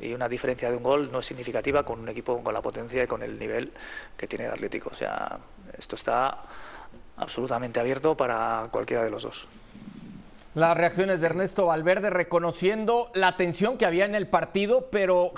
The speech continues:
Speaker 2: jamás se atrevió, Mario, de manera abierta a insinuar siquiera que el Athletic Club había hecho un buen partido. ¿Cómo y cuándo entonces decirle a los futbolistas que es muy buena la victoria, que se ganó, que tienes la ventaja, que habrá que cerrar el juego en la vuelta,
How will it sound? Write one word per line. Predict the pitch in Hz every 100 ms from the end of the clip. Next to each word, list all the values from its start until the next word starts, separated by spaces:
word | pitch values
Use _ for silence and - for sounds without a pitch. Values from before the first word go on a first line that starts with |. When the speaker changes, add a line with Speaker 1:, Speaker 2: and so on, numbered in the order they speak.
| -
Speaker 2:
jamás | 185 180 208 277
se | - - - 190
atrevió, | 175 185 180 175 214 226
Mario, | 196 208 226 208
de |
manera | 165 165 202 190
abierta | 165 202 202 247 254 - - - -
a | - 160
insinuar | 180 190 190 185 226 285
siquiera | 226 - 208 277 285
que | 196 180
el | 180 180
Athletic | 175 208 208 160
Club | 202
había | 247 170 208
hecho | - 220 -
un | 214 220 196 156
buen | 202 233
partido. | - 175 165 226 233 190 - - -
¿Cómo | - 302 349
y | 285
cuándo | - 254 285 277 269
entonces | 196 - 240 254 - 254 233 -
decirle | 151 180 214 247 247 254
a | 233
los | 185 170
futbolistas | 185 156 180 220 208 226 220 - - - - - - - - -
que | 147
es |
muy | 156 180
buena | 190 247 240
la | 190
victoria, | 185 196 196 196 185
que | 160
se | 160
ganó, | 147 170 214 -
que | 180
tienes | 160 190 196
la | 170
ventaja, | 156 139 214 - 208 190
que | 160
habrá | 170 185
que | 180
cerrar | 165 170 208
el | 190
juego | 185
en | 190
la |
vuelta, | 160 170 247